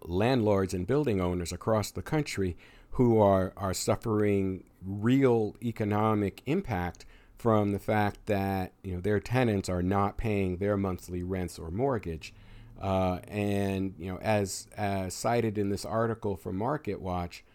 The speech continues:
uh, David Howard, executive director of the National Rental Home Council, told Market Watch in an email, email, "Shame on me for assuming the moratorium would not be extended after the president announced he has no legal authority to do so,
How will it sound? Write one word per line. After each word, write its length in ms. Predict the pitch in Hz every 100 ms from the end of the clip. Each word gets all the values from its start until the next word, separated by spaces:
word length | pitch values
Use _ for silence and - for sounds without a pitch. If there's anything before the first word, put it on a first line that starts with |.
| _ _ -
uh, 300 | 95 92 92 80
David 320 | 113 127 113
Howard, 460 | 104 113 120 98 90
executive 540 | 85 107 - 110 101
director 520 | 98 95 107 - 104
of 80 | 95
the 100 | 87
National 460 | 95 101 104 - 95
Rental 320 | 98 90 92
Home 260 | 98 101 104
Council, 580 | - 113 123 - 87 - - - - -
told 380 | - 135 139 131
Market 360 | 110 101 - -
Watch 300 | 101 98 104
in 80 |
an 120 | 98 95
email, 540 | 131 123 92 87 85 -
email, 480 | 123 139 104 90 85 - - -
"Shame 320 | - 139 147
on 180 | 123 104
me 220 | 117 127
for 180 | 120 104
assuming 420 | 92 - 113 107
the 60 | 95
moratorium 800 | 95 110 101 - 110 101 95 90
would 140 | 87
not 320 | 92 104 113
be 120 | 117
extended 760 | 98 - - 120 120 107 87 82 - - -
after 260 | 98 -
the 100 | 101
president 580 | 95 - 127 120 101 101
announced 460 | 95 95 98 98 -
he 80 | 95
has 200 | 98 85
no 200 | 90 101
legal 500 | 101 110 110 101 95
authority 480 | - 101 98 95
to 120 | 90 87
do 280 | 90 160
so, 440 | 208 - 90 80